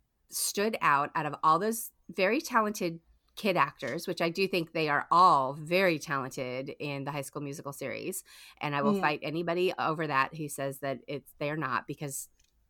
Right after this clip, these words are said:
Speaker 1: they are. Um,
Speaker 2: Yes, I
Speaker 1: but it was,
Speaker 2: agree, I agree.
Speaker 1: it was Zac that stood out, uh, to me on every level. I, I am very particular about kid actors.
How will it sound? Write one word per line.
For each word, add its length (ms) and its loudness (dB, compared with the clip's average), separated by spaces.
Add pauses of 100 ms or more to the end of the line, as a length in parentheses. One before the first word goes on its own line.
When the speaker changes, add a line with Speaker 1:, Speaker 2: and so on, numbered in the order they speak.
(120)
Speaker 1:
they 140 0
are. 280 2 (320)
Um, 260 10
Speaker 2:
Yes, 220 2
I 120 4
Speaker 1:
but 140 6
it 80 2
was, 140 8
Speaker 2:
agree, 100 -2
I 80 4
agree. 300 -4
Speaker 1:
it 120 6
was 240 4 (180)
Zac 560 6
that 220 -2
stood 480 -2
out, 360 4 (100)
uh, 260 -4 (160)
to 100 -2
me 360 -2
on 160 -2
every 260 -2
level. 600 0
I, 80 -2 (100)
I 140 6
am 220 0
very 280 2
particular 580 -2
about 300 0
kid 220 -4
actors. 600 -2